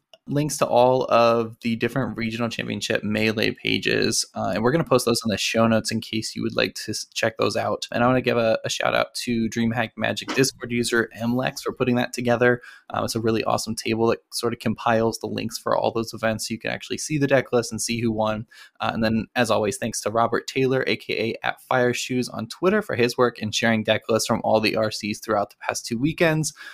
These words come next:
It's really great to sort of just see those at a glance and, and not have to dig too hard for them. So thanks to those users for putting that all together. But Elliot, let's talk about the R Cs. So last week, Nathan and I had some hot takes before the R Cs kicked off.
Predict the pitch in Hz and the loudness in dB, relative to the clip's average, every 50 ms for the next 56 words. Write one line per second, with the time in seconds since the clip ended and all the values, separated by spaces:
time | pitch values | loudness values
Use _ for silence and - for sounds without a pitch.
0 | - _ _ - - 127 120 120 113 107 117 113 113 - - 113 110 - 117 110 | -20 _ _ -6 0 4 4 4 4 4 4 2 2 0 -4 -4 -2 -2 -2 -2
1 | 113 110 107 104 - - 117 117 110 110 107 117 113 110 104 104 - 107 107 107 | -2 -2 -2 -2 -2 2 2 4 4 4 4 4 2 2 2 -2 -2 -2 0 0
2 | 107 107 - - - 104 101 101 - - - 110 107 110 110 - 113 110 - - | 0 -2 -2 -4 -2 -2 -2 -2 -4 -6 -6 -2 0 0 0 0 -2 -4 -4 -6
3 | 107 - 98 98 - - 104 117 - 120 - - - - - - - - - 95 | -4 -4 -6 -6 -4 -4 -4 -4 -4 -6 -4 -2 -4 -2 -2 -4 -8 -2 -2 -2
4 | 85 - - - - - - 170 170 - - 160 135 143 147 135 143 135 123 123 | -2 -2 -4 -16 -14 -4 0 2 2 2 2 2 4 4 4 6 4 4 2 2
5 | 117 - - 123 - 131 123 123 123 113 113 107 - - 104 95 98 98 - 110 | 0 -2 -4 -2 -2 0 0 2 2 2 2 0 -4 -6 -8 -8 -8 -6 -4 -4
6 | 139 143 - _ _ - 139 - 175 180 147 - - 123 139 139 - 160 143 - | -4 -6 -8 _ _ -4 -2 2 4 4 4 2 0 -2 -4 -2 -2 -6 -4 0
7 | 143 135 131 - 113 104 101 95 - - - - - - 143 131 123 117 - _ | 0 0 0 0 -2 -4 -4 -4 -6 -10 -16 -14 -10 -4 -2 0 -2 -2 -4 _
8 | - - - - - _ _ _ _ _ _ _ - 156 170 190 196 220 202 135 | -20 -20 -20 -20 -20 _ _ _ _ _ _ _ 0 0 2 2 0 -4 -6 -4
9 | 147 160 147 143 170 147 139 131 127 123 123 120 120 113 120 117 117 113 - - | -2 -2 -2 -2 -2 -2 -2 0 2 2 2 2 0 -2 -4 -4 -4 -4 -8 -8
10 | 113 - - - - - - - - - - - - - - 110 113 - - 117 | -10 -10 -8 -10 -10 -10 -10 -14 -14 -12 -12 -12 -12 -10 -6 -6 -6 -6 -4 -6
11 | 110 107 - - 55 - - - - - - - - - - - - - - - | -4 -4 -2 0 0 0 0 -4 -10 -10 -14 -12 -10 -12 -12 -10 -12 -12 -12 -12
12 | - - - | -12 -14 -16